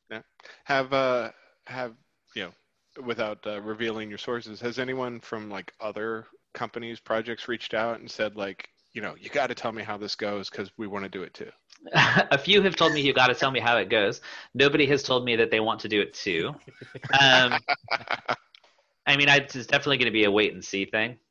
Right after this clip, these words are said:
Speaker 2: Um,
Speaker 1: Oh, yeah, yeah.
Speaker 2: I think if it works, you'll see a bunch. There's some situations I wouldn't do this in.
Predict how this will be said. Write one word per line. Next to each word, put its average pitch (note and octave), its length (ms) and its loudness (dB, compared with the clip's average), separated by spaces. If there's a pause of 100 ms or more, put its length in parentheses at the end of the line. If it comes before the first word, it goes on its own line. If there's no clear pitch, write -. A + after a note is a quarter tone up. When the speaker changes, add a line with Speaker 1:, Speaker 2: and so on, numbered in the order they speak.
(240)
Speaker 2:
Um, A2 220 4
Speaker 1:
Oh, F#3+ 80 6
yeah, B2+ 200 6 (120)
yeah. A#2 240 2 (360)
Speaker 2:
I D#3 140 6
think F#3+ 180 4
if E3 140 0
it B2 120 2
works, A#2 560 2
you'll G#2+ 200 2
see A2 200 0
a G2+ 60 2
bunch. G#2+ 560 -2 (160)
There's C3+ 320 0
some E3+ 120 -4
situations D#3+ 500 2
I A#2+ 60 4
wouldn't A2 300 2
do G2 120 0
this D2+ 180 -12
in. C2 160 -16